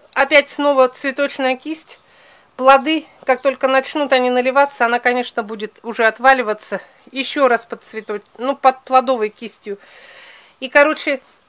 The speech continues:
если уж так вот схематически, то каждую плодовую кисть, конечно, лучше бы зафиксировать колу и подвязать, потому что плоды,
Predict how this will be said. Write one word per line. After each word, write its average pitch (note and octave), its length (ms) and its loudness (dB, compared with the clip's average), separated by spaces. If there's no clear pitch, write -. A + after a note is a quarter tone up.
если C#4+ 360 -6
уж C#4 140 -4
так C#4 260 2
вот B3 120 -12
схематически, C#4+ 880 -6
то B3 260 -2
каждую B3+ 560 4
плодовую B3 600 -2
кисть, - 440 -10
конечно, B3+ 500 2
лучше B3 360 -8
бы G#3 200 -2
зафиксировать B3 1040 -4
колу G#3+ 380 -4
и C4 100 -8
подвязать, G#3+ 680 0
потому C4 320 -2
что - 180 -8
плоды, B3+ 520 -2